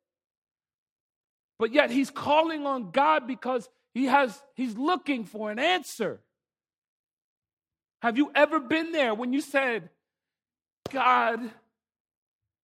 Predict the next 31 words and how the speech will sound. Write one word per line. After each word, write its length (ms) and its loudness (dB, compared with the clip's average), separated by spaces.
please 840 2
answer 380 0
me 180 -2
because 460 0
I 100 0
don't 400 2
see 300 -6
the 100 -6
way 260 -4
out. 320 -2
I 100 2
don't 180 6
know 160 6
how 160 8
much 320 0
more 640 2
I 120 4
can 220 -12
take. 420 -8
I'm 180 4
only 360 4
human 580 -2
and 180 -2
I'm 120 2
hurting." 500 2
Have 180 -6
you 180 -8
ever 300 0
been 320 -2
there 160 -2
before? 400 -14